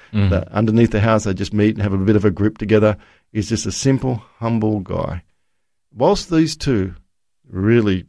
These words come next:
Speaker 2: powerful evangelists were talking away, thinking, "Should we, should we not?" you know, et cetera, et cetera, he just walks up behind her, places his hand on Lady Seven's number,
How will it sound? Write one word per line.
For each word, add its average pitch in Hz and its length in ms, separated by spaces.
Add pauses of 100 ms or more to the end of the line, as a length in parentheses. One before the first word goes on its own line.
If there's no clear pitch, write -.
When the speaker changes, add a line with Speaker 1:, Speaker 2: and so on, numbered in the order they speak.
Speaker 2:
powerful 101 600
evangelists 101 640
were 90 100
talking 117 380
away, 104 300
thinking, 95 380
"Should - 200
we, 113 140
should 104 180
we 92 80
not?" 110 400
you 95 60
know, 90 80
et 92 140
cetera, 95 160
et 92 60
cetera, - 300 (440)
he 120 120
just 110 200
walks 131 420
up 117 180
behind 107 440
her, 90 160 (500)
places 151 440
his 123 240
hand 113 460 (120)
on 101 260
Lady 107 280
Seven's 98 640 (140)
number, 101 480